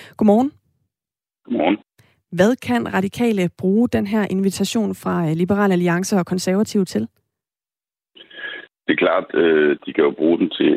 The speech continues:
Speaker 2: at afsøge de, så at sige, alternative muligheder, de er. Men man skal også tage det lidt med gran salt, fordi hvis man kigger på Radikale Venstre, så har de jo både før, øh, valget, og da valget blev udskrevet under valgkampen, fastholdt,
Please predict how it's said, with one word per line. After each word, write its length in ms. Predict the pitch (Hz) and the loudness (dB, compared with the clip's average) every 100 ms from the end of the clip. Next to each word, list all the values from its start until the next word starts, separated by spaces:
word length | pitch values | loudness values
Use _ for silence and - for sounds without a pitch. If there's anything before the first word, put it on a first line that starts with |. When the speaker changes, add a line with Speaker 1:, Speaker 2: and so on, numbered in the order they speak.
| 65 | 2
Speaker 2:
at 80 | 69 - 67 | 2 2 0
afsøge 380 | 76 - 82 - | -2 -4 -4 -2
de, 280 | 82 76 73 - - - | 0 0 0 -2 -10 -6
så 140 | - 65 | 0 0
at 40 | 60 | 2
sige, 220 | 76 60 | 2 2
alternative 560 | 65 71 82 85 85 78 | 0 -2 -2 0 0 2
muligheder, 380 | 78 82 80 58 | 2 2 2 2
de 140 | 52 55 62 | 0 0 0
er. 80 | 73 _ - - - _ _ - 73 | -4 _ -20 -20 -20 _ _ 0 2
Men 120 | 73 67 - - _ _ - | 4 2 0 -4 _ _ -6
man 100 | - | 0
skal 140 | 76 | 2
også 160 | 73 - | 0 0
tage 120 | 82 | 0
det 80 | 82 | 2
lidt 180 | 85 - | 0 0
med 160 | 85 | 0
gran 200 | 76 67 | 0 -4
salt, 300 | - 82 - - | 0 -2 -2 -4
fordi 260 | 76 71 67 | -2 0 0
hvis 160 | - | 0
man 120 | 69 - | -2 0
kigger 240 | - - 87 - | 0 0 -2 0
på 80 | 71 69 64 | 2 2 2
Radikale 480 | 60 58 - 60 71 | -2 -2 0 0 0
Venstre, 360 | 71 71 - 80 | 0 -2 -4 -4
så 220 | - 90 | -2 -2
har 100 | 76 69 - | -2 -4 -2
de 80 | 67 | 0
jo 80 | 62 - | 0 2
både 300 | 69 73 - - | 2 2 0 -2
før, 160 | 69 - - _ _ - | 0 0 -4 _ _ 0
øh, 420 | 69 67 64 62 - _ _ - | 2 4 2 0 -6 _ _ 0
valget, 340 | 80 73 73 | 2 2 2
og 160 | - 60 | 0 0
da 60 | |
valget 260 | 60 55 50 | 0 0 0
blev 120 | 53 | 2
udskrevet 440 | 62 71 71 65 | 2 0 0 2
under 140 | - 62 | 2 2
valgkampen, 580 | 67 67 78 - - 78 _ - - - - - | 0 0 -2 -2 -4 -6 _ -20 -20 -20 -20 -4
fastholdt, 400 | 82 82 98 80 | -2 0 0 0